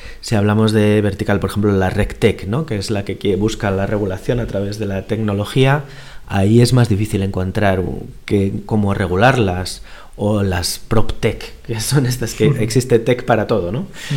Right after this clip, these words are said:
Speaker 1: <laughs> Pero las PropTech, que son las que se basan en, en el tema inmobiliario, las que buscan la tecnología para el, los temas inmobiliarios, pues va a ser muy difícil encontrar una regulación para esas
Speaker 2: Ujú.
Speaker 1: ti-,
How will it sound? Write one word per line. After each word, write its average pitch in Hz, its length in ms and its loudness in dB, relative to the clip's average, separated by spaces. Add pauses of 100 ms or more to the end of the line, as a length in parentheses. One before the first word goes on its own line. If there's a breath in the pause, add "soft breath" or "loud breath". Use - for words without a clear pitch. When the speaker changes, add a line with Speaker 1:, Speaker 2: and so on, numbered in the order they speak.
(120)
Speaker 1:
<laughs> 143 300 6
Pero 151 280 8
las 120 200 6
PropTech, 120 420 2
que 110 140 4
son 110 180 0
las 107 140 0
que 107 100 -2
se 110 120 -2
basan 104 340 -2
en, 101 180 -4
en 101 140 -2
el 101 140 -2
tema 104 220 0
inmobiliario, 117 800 2
las - 160 -4
que - 80 -6
buscan 104 480 -4 (440 loud breath)
la 107 180 -2
tecnología 110 500 2
para 101 160 -2
el, 98 440 -2
los 107 180 -2
temas 107 240 -2
inmobiliarios, 117 560 -2
pues - 320 -6 (1080 loud breath)
va 107 140 0
a - 20 -2
ser 110 160 -2
muy 117 140 0
difícil 101 340 -4
encontrar 92 400 -6
una 92 140 -6
regulación 90 580 -6
para 85 320 -8
esas 135 240 -4
Speaker 2:
Ujú. 117 120 -4
Speaker 1:
ti-, - 80 -6